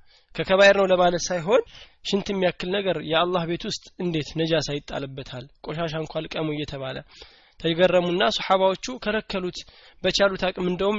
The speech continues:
ሊማታም ጫማ ምንም ያነሳ ነበር ይላል። ፈነሃሁሙ ነቢዩ፣ ነቢዩ ዐለይሂ ሰላቱ ወሰላም ግን ከለከላቸው። ተው፣ ሊከለክሉት አስቆሙት። ግን ፈዘጀረሁ ናሰ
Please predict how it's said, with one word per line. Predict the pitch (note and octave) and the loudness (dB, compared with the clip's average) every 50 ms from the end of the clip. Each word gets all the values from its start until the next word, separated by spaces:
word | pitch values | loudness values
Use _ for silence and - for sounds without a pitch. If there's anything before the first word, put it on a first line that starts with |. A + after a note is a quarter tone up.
| G3 F#3 - - G3 | -4 -6 -10 -12 -8
ሊማታም | F#3+ F3+ F3+ F#3 F#3 F3+ F3+ - F#3+ F#3 G3 - | -6 -2 0 2 2 2 2 0 -2 -2 -2 -2
ጫማ | - F#3+ F#3 F#3 F3+ F3 | -4 -4 0 0 2 2
ምንም | F3 F3 F3+ F3+ F3 | 2 2 0 2 2
ያነሳ | E3+ E3+ F3 E3+ E3+ - E3 | 4 4 2 2 0 -2 -2
ነበር | D#3+ E3 D#3 D3 D3 D#3 D3 | -2 -2 -4 -4 -4 -4 -4
ይላል። | C#3+ B2+ A#2+ A#2 - - _ _ - - _ _ _ - | -4 -6 -8 -12 -16 -20 _ _ -20 -20 _ _ _ 0
ፈነሃሁሙ | - G#3+ A#3+ B3 A#3+ A#3+ A#3+ A3 G#3+ A3 G3+ F#3+ F3 | 4 6 8 8 8 8 6 4 2 0 0 0 0
ነቢዩ፣ | F3 E3+ E3 D3 C#3+ C#3 C3 C3 B2 - - _ _ _ _ _ _ _ _ _ _ _ _ _ - - | 2 0 -2 -2 -4 -8 -10 -10 -14 -16 -20 _ _ _ _ _ _ _ _ _ _ _ _ _ -8 -4
ነቢዩ | - F3+ F3 G3+ G3 | -2 0 4 6 6
ዐለይሂ | E3+ F#3+ G3 F3 | 6 6 4 2
ሰላቱ | - - F#3 F3+ E3+ F3 | 2 2 2 2 2 -2
ወሰላም | E3 - F#3 F#3 F#3 F#3+ | -4 -2 0 2 2 0
ግን | G#3 B3+ A#3+ | 0 -4 -4
ከለከላቸው። | - G3 F3+ E3 - - D3+ C#3+ C#3 C3 - - D3+ - - - | -2 -2 -2 -2 -2 -2 -4 -4 -4 -4 -6 -10 -10 -12 -10 -8
ተው፣ | - A#3 C4+ A3+ | -4 -4 -2 -2
ሊከለክሉት | G3+ A3+ - B3 B3 B3 - - G3 - - | -2 -2 0 0 0 0 0 -4 -6 -2 0
አስቆሙት። | G#3 A3 - - - A#3 F#3+ E3+ - - | 0 0 0 0 0 0 0 0 -4 -4
ግን | D#3+ F#3 B3 - _ _ - - - _ _ _ _ _ - | -4 -4 -4 -4 _ _ -20 -20 -20 _ _ _ _ _ -6
ፈዘጀረሁ | - - G3+ F#3+ G3+ G#3 F#3 G3 F#3+ F#3 E3 E3+ | 0 2 4 6 6 6 6 6 4 4 4 2
ናሰ | E3 E3 F3 F#3 F3+ | 2 4 4 4 2